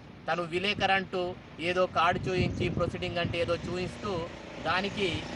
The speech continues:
గత వారం క్రితము ఇక్కడ వచ్చి తను వీటిని ఏర్పాటు చేయడం జరిగింది. దీంట్లో కాంగ్రెస్ పార్టీ దీన్ని తీవ్రంగా ఖండిస్తూ తహసీల్దార్ గారికి, సమీర్ గారికి కూడా మేము ఒక వినతి పత్రం ఇవ్వడం జరిగింది.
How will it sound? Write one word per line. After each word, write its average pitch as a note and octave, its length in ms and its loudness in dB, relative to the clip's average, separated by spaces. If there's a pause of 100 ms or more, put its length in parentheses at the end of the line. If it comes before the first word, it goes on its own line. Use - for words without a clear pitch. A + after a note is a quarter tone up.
(140)
గత E3+ 160 2
వారం F3+ 380 6
క్రితము G3 400 4
ఇక్కడ - 220 4
వచ్చి - 320 4 (540)
తను F#3 400 8
వీటిని F3+ 280 4
ఏర్పాటు G3 320 6
చేయడం F#3 340 6
జరిగింది. F3 460 2 (460)
దీంట్లో G#3+ 600 6 (480)
కాంగ్రెస్ - 380 2
పార్టీ - 360 6 (640)
దీన్ని G3+ 460 2 (440)
తీవ్రంగా G#3+ 480 2
ఖండిస్తూ G3+ 720 2 (1080)
తహసీల్దార్ G3 480 4
గారికి, F#3+ 600 2
సమీర్ F3+ 300 2
గారికి F3+ 240 4
కూడా F3+ 140 6
మేము E3+ 260 2
ఒక D#3+ 140 -2
వినతి E3 280 -4
పత్రం D#3+ 280 -2
ఇవ్వడం D#3 320 -4
జరిగింది. D#3 480 -2